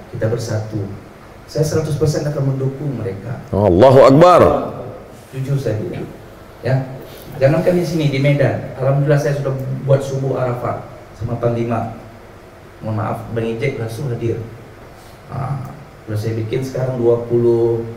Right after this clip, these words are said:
Speaker 1: sudah dua puluh masjid sudah terlaksana. Nah, itu saya bikin kenapa? Untuk mempersatukan Arafah di sana.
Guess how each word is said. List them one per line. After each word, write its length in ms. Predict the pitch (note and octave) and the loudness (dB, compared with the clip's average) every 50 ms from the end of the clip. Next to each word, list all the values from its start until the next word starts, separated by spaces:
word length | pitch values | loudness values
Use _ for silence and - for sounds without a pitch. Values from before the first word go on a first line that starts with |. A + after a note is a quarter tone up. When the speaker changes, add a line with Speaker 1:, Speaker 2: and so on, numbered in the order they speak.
| - - - - - - - - - - - - - - - - - | -16 -18 -20 -20 -20 -20 -20 -20 -20 -20 -20 -20 -20 -20 -20 -20 -10
Speaker 1:
sudah 160 | - A#2+ A2+ | -4 -2 0
dua 180 | G#2+ A2 A#2+ A2+ A2+ | 2 2 0 0 0
puluh 320 | A#2 A#2 A#2 - - - - - - - - - - - | -2 -4 -6 -6 -6 -10 -10 -12 -14 -20 -20 -20 -14 -6
masjid 320 | C#3 C3+ C3 A2 - B2+ | -2 -2 -2 -2 -4 -8
sudah 240 | A2+ - G#2+ G#2+ G#2+ G#2+ - - - - - - - - | -8 -8 -4 -2 -2 -2 -2 -4 -8 -14 -16 -18 -16 -10
terlaksana. 460 | - - - - - - - G#2 G2+ | -8 -8 -8 -4 -2 0 0 0 -2
Nah, 720 | - - - - - - - - - - - - - - | -6 -10 -14 -16 -18 -18 -20 -20 -20 -20 -20 -20 -14 -10
itu 160 | A#2 A2 - | -8 -6 -4
saya 240 | D#3 D3 E3+ D#3+ E3 | 0 2 4 4 6
bikin 300 | D3 D3 C#3+ - F3+ E3+ | 4 2 0 -2 -2 -2
kenapa? 420 | - D#3 E3+ E3+ - D3 C3+ - D#3+ | -2 -2 -2 -2 0 0 0 0 0
Untuk 240 | D3 C#3+ D3+ D#3 | 0 0 0 0
mempersatukan 600 | D3+ - - D3 - D#3+ D3+ D3+ E3+ - E3 D3+ C#3 | -2 -2 -2 -2 0 0 0 -2 -2 -2 0 0 0
Arafah 440 | B2+ C3+ C#3 C#3+ C#3+ C#3+ - D3 C#3+ | 0 -2 -2 -2 -2 -2 -4 -4 -4
di 80 | C3 | -4
sana. 260 | C3 C#3 C3+ C#3 - | -4 -6 -6 -6 -6